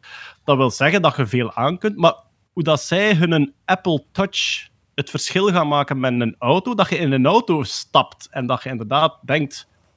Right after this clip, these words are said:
dit voelt wel very Apple-y, dat kan ik mij moeilijk voorstellen. Zeker als ze het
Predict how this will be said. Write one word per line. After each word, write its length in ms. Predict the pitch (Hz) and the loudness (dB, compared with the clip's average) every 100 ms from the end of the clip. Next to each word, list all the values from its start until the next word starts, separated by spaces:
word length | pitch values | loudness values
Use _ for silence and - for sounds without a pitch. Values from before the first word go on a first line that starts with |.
| _ - | _ -16
dit 340 | 107 196 208 | 0 0 0
voelt 340 | - 185 156 | -2 0 0
wel 360 | - 139 127 123 | 0 0 0 -2
very 400 | - 151 135 127 - | -4 0 0 -2 0
Apple-y, 720 | 147 156 185 180 214 254 - _ _ _ _ _ _ - | -2 0 -2 0 -2 -4 -6 _ _ _ _ _ _ -8
dat 120 | 139 - | -8 -6
kan 160 | 175 | -4
ik 120 | 190 - | -4 0
mij 120 | 147 | 0
moeilijk 540 | 131 131 196 214 147 | 0 -2 0 0 -2
voorstellen. 560 | - 170 208 - 143 127 | -4 -4 -2 -2 -2 0
Zeker 340 | 151 226 233 | 0 2 0
als 180 | 185 180 | 0 -2
ze 80 | 175 | -4
het 160 | 151 | -6